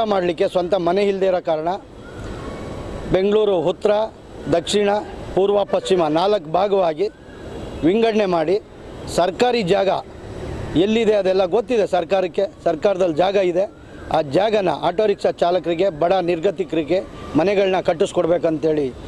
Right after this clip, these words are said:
ಎರಡನೇದು, ಆ, ಡಿಮ್ಯಾಂಡ್ ಇದೆ. ಮೂರನೇದು, ಆಟೋ ರಿಕ್ಷಾ ಚಾಲಕರಿಗೆ ಲ-, ಚಾಲನಾ ಪತ್ರದ ಆಧಾರದ ಮೇಲೆ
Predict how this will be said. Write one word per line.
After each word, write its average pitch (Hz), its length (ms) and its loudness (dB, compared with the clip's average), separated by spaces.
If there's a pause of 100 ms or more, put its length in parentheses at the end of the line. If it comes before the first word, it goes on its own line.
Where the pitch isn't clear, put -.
(300)
ಎರಡನೇದು, 170 500 2
ಆ, - 720 -2
ಡಿಮ್ಯಾಂಡ್ 175 320 2
ಇದೆ. 175 280 2 (440)
ಮೂರನೇದು, 196 640 2 (200)
ಆಟೋ 170 240 2
ರಿಕ್ಷಾ 214 280 0
ಚಾಲಕರಿಗೆ 185 560 2
ಲ-, 151 180 0 (260)
ಚಾಲನಾ 208 340 2
ಪತ್ರದ 180 600 0 (240)
ಆಧಾರದ 202 340 2
ಮೇಲೆ 180 420 0